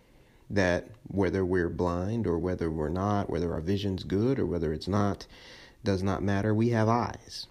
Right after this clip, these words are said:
right? There are also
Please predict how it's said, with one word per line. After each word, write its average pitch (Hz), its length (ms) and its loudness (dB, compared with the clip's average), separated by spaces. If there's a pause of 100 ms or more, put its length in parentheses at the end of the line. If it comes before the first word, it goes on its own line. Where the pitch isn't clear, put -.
right? 85 320 -4 (1080)
There 107 200 4
are 104 100 4
also 92 800 2